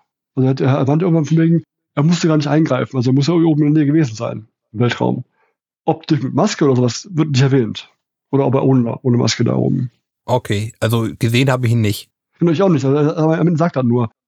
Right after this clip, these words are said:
Speaker 1: "Ich war auch da, ich hätte eingreifen können, äh, wenn was, wenn was, wenn was gewesen wäre, musste ich aber gar nicht." Aber es wird nie gesagt oder gezeigt,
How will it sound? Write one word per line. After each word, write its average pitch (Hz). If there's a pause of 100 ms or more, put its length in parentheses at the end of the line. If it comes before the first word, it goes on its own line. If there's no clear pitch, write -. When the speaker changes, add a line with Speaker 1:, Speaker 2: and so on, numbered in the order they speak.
(160)
Speaker 1:
"Ich -
war 156
auch 170
da, 160
ich 147
hätte 147
eingreifen 170
können, 160
äh, 147
wenn 147
was, 139
wenn 151
was, 151
wenn 156
was 135
gewesen 147
wäre, 147 (360)
musste 160
ich 156
aber 143
gar 139
nicht." 143 (280)
Aber 127
es 107
wird 139
nie 160
gesagt 147
oder 135
gezeigt, 135